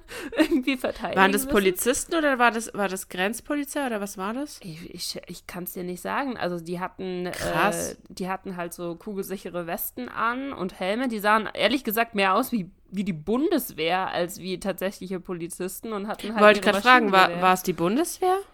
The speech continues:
Speaker 1: Ja, aber warum? Die Grenzen sind ja offen, weißt du? Das verste-, also es
Speaker 2: Boah, ich
Speaker 1: hätte
Speaker 2: hab
Speaker 1: ich
Speaker 2: keine
Speaker 1: eventuell,
Speaker 2: Ahnung.
Speaker 1: eventuell hätte ich's verstanden, wenn die Grenzen zu gewesen wären. Aber dadurch, dass die Grenzen offen waren, ist es irgendwie ein bisschen abgefahren gewesen. Also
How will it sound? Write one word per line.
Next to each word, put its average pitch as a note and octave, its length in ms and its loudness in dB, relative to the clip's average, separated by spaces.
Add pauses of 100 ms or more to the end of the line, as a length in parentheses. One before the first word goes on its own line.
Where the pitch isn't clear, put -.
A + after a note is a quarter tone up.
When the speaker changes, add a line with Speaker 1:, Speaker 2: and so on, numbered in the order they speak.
(100)
Speaker 1:
Ja, - 120 -20 (100)
aber A#3 160 -6
warum? A3 360 -6 (120)
Die D#4 80 6
Grenzen C4 380 -4
sind A3+ 160 -4
ja G#3 180 -2
offen, G3 600 -8 (140)
weißt F#3+ 380 -4
du? C#4 40 -6 (560)
Das G3 140 -8
verste-, - 260 -8
also G#3 180 2
es G#3+ 100 -2
Speaker 2:
Boah, - 20 -10
ich - 60 -8
Speaker 1:
hätte C#4 180 0
Speaker 2:
hab D#4+ 60 0
Speaker 1:
ich - 20 -10 (140)
Speaker 2:
keine A3 60 4
Speaker 1:
eventuell, A#3 280 2
Speaker 2:
Ahnung. F3+ 300 -6 (220)
Speaker 1:
eventuell C4 600 0
hätte C4 160 -2
ich's A#3 80 -6
verstanden, A3+ 500 -6
wenn A3 120 -6
die F#3+ 80 -6
Grenzen G#3 400 -4
zu C4 240 -10
gewesen E3+ 500 -4
wären. E3 460 -6 (120)
Aber E3+ 540 0
dadurch, G3 360 -2
dass G3+ 140 -8
die F3+ 120 -10
Grenzen F#3+ 400 -6
offen G3+ 480 -6
waren, F#3+ 560 -8 (240)
ist G#3 160 -14
es G3+ 100 -10
irgendwie G3 320 -6
ein A3+ 120 -4
bisschen A3 420 -8
abgefahren E3+ 560 -6
gewesen. D#3+ 500 -6
Also F#3 220 0